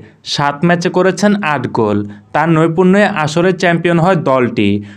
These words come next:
সম্প্রতি দিয়াও ওলের সঙ্গে এক সাক্ষাৎকারে তিনি কথা বলেছেন,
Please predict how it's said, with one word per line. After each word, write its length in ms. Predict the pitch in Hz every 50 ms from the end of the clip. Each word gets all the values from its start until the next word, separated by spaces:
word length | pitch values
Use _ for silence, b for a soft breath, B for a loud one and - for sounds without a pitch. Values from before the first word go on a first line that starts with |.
| B B
সম্প্রতি 540 | - - 156 147 151 156 175 185 165 202 196
দিয়াও 460 | 151 120 127 131 151 165 180 190 - -
ওলের 260 | 170 170 175 185 175
সঙ্গে 300 | 175 180 175 175 180 190
এক 180 | - 175 160
সাক্ষাৎকারে 680 | 170 - - 170 160 - 160 160 156 - 175 175 185 185
তিনি 260 | 175 180 175 180 185 175
কথা 280 | 175 160 156 139 139
বলেছেন, 560 | 123 123 113 117 113 110 110 - 113 104 101